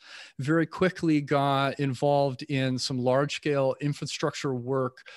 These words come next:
specifically in Afghanistan and the greater G C C area. Um, Gilbane ultimately transferred me out to Dubai,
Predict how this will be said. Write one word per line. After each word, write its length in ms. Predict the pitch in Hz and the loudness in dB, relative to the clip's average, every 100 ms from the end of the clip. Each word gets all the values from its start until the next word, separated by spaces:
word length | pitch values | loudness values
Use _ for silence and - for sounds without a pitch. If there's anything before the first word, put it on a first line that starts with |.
| - - | -18 -14
specifically 720 | - - 175 - 151 151 139 | -8 -2 -2 -2 -2 0 2
in 80 | 131 | 2
Afghanistan 920 | 123 - 139 143 - 143 139 135 131 | 0 0 0 0 -2 -2 0 0 0
and 80 | |
the 60 | 120 | -2
greater 340 | 120 131 127 | -2 0 2
G 220 | 117 120 123 | 0 0 -2
C 180 | - | -2
C 340 | 123 - 143 131 | -2 0 -2 0
area. 540 | 131 135 156 190 202 - - - - | 0 0 0 -2 -4 -10 -18 -20 -4
Um, 560 | 131 127 123 117 113 143 | 0 2 2 0 -2 -2
Gilbane 380 | 143 143 151 151 | 0 2 4 4
ultimately 460 | 143 151 151 127 | 2 2 -2 -2
transferred 600 | 123 - 139 147 - 143 | -2 0 0 -2 -2 -2
me 160 | 123 123 | 0 0
out 220 | 120 123 | 0 -2
to 200 | - 131 | -4 -6
Dubai, 640 | 117 113 123 127 135 127 | -4 -2 0 2 2 0